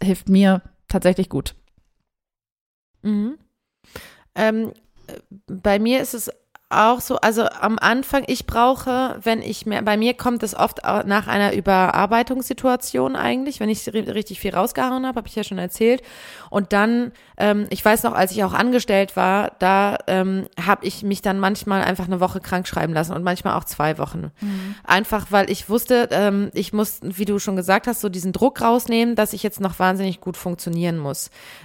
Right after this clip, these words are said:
Speaker 2: Ähm, weil ich ganz genau weiß, okay, mein Körper reagiert, also meine Seele reagiert jetzt auf diese Überlastungssituation und die braucht jetzt ganz, ganz dringend, äh, eine Pause,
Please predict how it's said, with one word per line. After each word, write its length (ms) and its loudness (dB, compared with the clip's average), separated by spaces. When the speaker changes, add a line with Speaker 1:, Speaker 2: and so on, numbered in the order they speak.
Speaker 2:
Ähm, 360 0
weil 260 2
ich 80 -8
ganz 240 -2
genau 240 -2
weiß, 320 4
okay, 500 0
mein 280 0
Körper 280 2
reagiert, 440 0
also 180 0
meine 220 0
Seele 260 4
reagiert 440 2
jetzt 200 0
auf 140 0
diese 220 -4
Überlastungssituation 960 0
und 140 -4
die 80 -2
braucht 340 2
jetzt 160 -6
ganz, 300 -2
ganz 320 -4
dringend, 560 -4
äh, 160 0
eine 200 0
Pause, 580 2